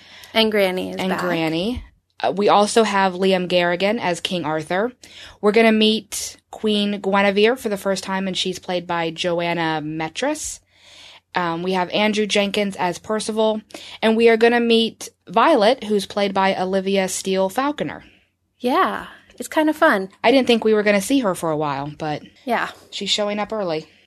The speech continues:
Speaker 1: So we had a very short promo for this episode.
Speaker 2: Yes. Um,
Speaker 1: It was,
Speaker 2: this
Speaker 1: like, twenty seconds long.
Speaker 2: It was short. It was very short. But it's definitely a Regina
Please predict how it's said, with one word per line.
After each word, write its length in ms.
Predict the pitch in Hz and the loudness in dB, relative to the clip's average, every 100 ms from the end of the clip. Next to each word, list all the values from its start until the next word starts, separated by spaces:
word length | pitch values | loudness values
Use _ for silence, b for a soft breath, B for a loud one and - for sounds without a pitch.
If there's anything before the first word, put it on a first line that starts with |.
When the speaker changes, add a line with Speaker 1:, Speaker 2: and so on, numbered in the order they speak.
| _ | _
Speaker 1:
So 200 | 240 311 | 0 2
we 80 | 294 | 2
had 140 | 339 427 | 2 2
a 80 | 285 | 0
very 340 | 208 240 277 | 2 2 2
short 500 | 262 - 240 220 - | 0 -2 0 0 -2
promo 440 | - 226 202 180 180 | 0 0 2 -2 -6
for 120 | 170 | -6
this 200 | 165 - | -4 -4
episode. 480 | 190 190 - 202 - _ _ _ _ | -4 -6 -6 -10 -16 _ _ _ _
Speaker 2:
Yes. 760 | - 185 202 165 120 - - - _ - | -8 2 4 4 0 -6 -12 -16 _ -6
Um, 360 | 180 175 165 - | -4 -4 -2 2
Speaker 1:
It 40 | |
was, 160 | 277 - | 4 6
Speaker 2:
this 20 | |
Speaker 1:
like, 240 | 285 - | 4 2
twenty 360 | - - 254 254 | -6 2 2 2
seconds 420 | - 262 247 214 | 2 2 2 0
long. 360 | 185 - - 190 B B B - | -2 -2 -8 -14 B B B 2
Speaker 2:
It 120 | 240 | 2
was 120 | 254 | 4
short. 560 | 233 - 233 170 135 _ _ - | 2 2 2 2 -2 _ _ -16
It 40 | |
was 120 | 180 | -8
very 200 | 185 175 | -4 -2
short. 340 | 160 151 143 - b b b b _ | -2 -6 -8 -12 b b b b _
But 120 | 196 | 0
it's 180 | 202 196 | 0 2
definitely 540 | 220 202 226 196 226 226 | 0 2 -2 2 4 6
a 140 | 202 | 4
Regina 760 | 190 180 - 185 196 208 220 | 0 -2 -2 0 0 -2 -6